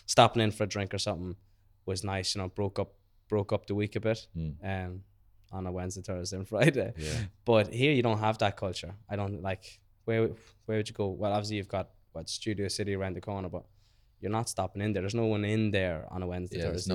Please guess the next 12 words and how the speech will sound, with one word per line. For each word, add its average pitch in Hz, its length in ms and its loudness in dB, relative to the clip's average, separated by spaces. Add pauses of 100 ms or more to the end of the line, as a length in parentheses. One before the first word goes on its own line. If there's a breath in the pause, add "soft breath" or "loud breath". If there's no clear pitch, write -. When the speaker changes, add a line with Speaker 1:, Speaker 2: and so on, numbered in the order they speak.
Speaker 1:
evening. 92 220 0
Speaker 2:
no, 87 120 -6
there's 85 140 -10
no 95 100 0
kind 90 200 -4
of 80 40 0 (100)
local 80 200 -6
pub 78 240 -4
culture, 71 360 -8 (160)
Speaker 1:
No. 90 220 -6 (480)
Speaker 2:
which 80 160 -8
is 80 420 -6